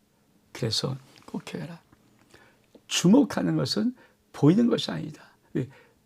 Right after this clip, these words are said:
보이는 것은 잠깐이지만 보이지 않는 것은 영원합니다. 이것이 예수 그리스도를 믿는 믿음의 성도들의 신앙의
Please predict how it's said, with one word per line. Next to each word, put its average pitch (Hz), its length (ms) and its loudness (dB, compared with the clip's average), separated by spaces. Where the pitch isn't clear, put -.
보이는 190 360 4
것은 180 280 -2
잠깐이지만 143 640 -6
보이지 139 280 4
않는 120 120 -4
것은 156 260 -6
영원합니다. 226 580 -2
이것이 135 560 -4
예수 147 400 8
그리스도를 139 320 -2
믿는 131 300 -4
믿음의 127 380 -4
성도들의 196 800 -4
신앙의 143 760 -4